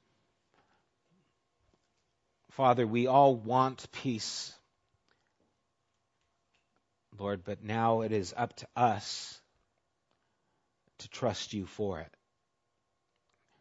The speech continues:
Lord, to trust you for our lives. And God, there are so many times in my life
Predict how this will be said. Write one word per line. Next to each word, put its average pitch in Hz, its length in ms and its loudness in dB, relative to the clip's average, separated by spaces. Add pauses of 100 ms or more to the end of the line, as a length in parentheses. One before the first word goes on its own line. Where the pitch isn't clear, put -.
(300)
Lord, 127 200 4
to 117 80 -6
trust - 420 2
you 117 120 -4
for 113 300 -2
our 110 200 2
lives. 104 540 6
And 117 480 -10
God, 123 320 8
there 113 320 8
are 110 80 2
so 139 240 -2
many 127 220 2
times 120 600 2
in 107 260 -10
my 107 260 4
life 104 580 2